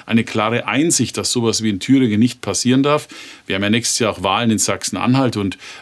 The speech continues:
man hört, dass es da den einen oder anderen gibt, der sich etwas Ähnliches vorstellen kann. Eine Zusammenarbeit mit der A F D ist in jeder Form das Ende der Union in ihrer bisherigen Form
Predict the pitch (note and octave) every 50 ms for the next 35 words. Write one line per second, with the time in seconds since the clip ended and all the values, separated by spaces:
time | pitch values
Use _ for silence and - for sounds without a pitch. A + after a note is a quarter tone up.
0 | - - F#2+ G2+ G2+ G#2+ A#2 C3+ D3 D3 - B2 A2+ B2 A2+ - - - F#2+ F#2+
1 | G2 F2+ - - _ - G#2+ G#2+ - G2+ A2 C3+ D3 D3 C3 A2 A2 G2+ G#2 A#2+
2 | B2+ B2 A2+ G#2 - C3+ C3 B2+ - B2 A2+ - A2+ - A2 A2 G#2+ G#2 F#2+ -
3 | - A2+ B2+ C#3 C#3 A#2+ G2+ G2+ F2+ - - C3+ C#3+ B2+ - - F#2+ F#2 F2+ -
4 | G#2+ B2 C#3 C3 - - - - - - - - C3 C3+ C#3 C#3 - D3+ C3 C3
5 | C#3+ D#3+ F3+ F3 E3+ D#3+ D3+ C3+ D3 C3+ B2+ C#3 B2+ C3 C3 - A#2+ A#2 A#2 A2
6 | - - - G2+ F#2 E2+ E2+ F#2 - _ _ _ C3+ C3 - - - - - A2
7 | G#2+ G#2+ G#2+ A2+ B2 B2 A2+ - - G#2 F#2 F2+ E2+ E2+ - - - - - -
8 | - A2 G#2 - - C3 B2+ C#3+ C#3+ D3+ C3 C3 B2 A2 A2+ G#2 G2+ G2+ G#2 A2+
9 | A#2+ B2 B2 - A2+ A2 G#2 G2 - - A#2+ - - - G#2+ F#2+ F#2 D#2 F2 -
10 | - F#2+ G2+ A2+ C3 C3+ C3